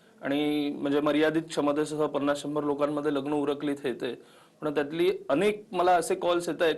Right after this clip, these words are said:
की ज्यांचं आत्ताच लग्न झालं आणि दोन महिन्यातच मुलगी माहेरी परत आली किंवा मुलाने डिव्होर्स दिला. काही काही याच्यात तर म्हणजे बोलायला आता ते, अ, म्हणजे काय म्हणतात त्याला वियर्ड वाटेल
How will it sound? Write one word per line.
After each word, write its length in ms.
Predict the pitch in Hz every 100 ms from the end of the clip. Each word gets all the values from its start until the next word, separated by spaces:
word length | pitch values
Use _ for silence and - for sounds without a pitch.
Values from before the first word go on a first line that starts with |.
| -
की 80 | 175
ज्यांचं 500 | 165 156 185 190 208 - - _ -
आत्ताच 380 | - 202 196
लग्न 220 | 180 165 175
झालं 200 | 165 165
आणि 320 | 170 175 170
दोन 260 | 156 156
महिन्यातच 480 | 170 165 165 165 -
मुलगी 240 | 160 147 156
माहेरी 300 | 151 143 151
परत 320 | 170 139 135
आली 280 | 131 131 135 - - - - - _
किंवा 480 | 156 147 147 147 147
मुलाने 400 | 147 160 160 165
डिव्होर्स 380 | 151 139 139 127
दिला. 380 | 127 127 123 135 - - - - _
काही 140 | 165 151
काही 200 | 208 180
याच्यात 180 | 185
तर 100 | 180
म्हणजे 220 | 185 180 185
बोलायला 460 | 160 156 165 180
आता 180 | 180 180
ते, 180 | 185 190
अ, 600 | 185 165 156 147 143 135
म्हणजे 300 | 135 139 151
काय 220 | 147 147
म्हणतात 280 | 170 156 -
त्याला 200 | - 170
वियर्ड 300 | 151 175 190
वाटेल 480 | 180 131 165 151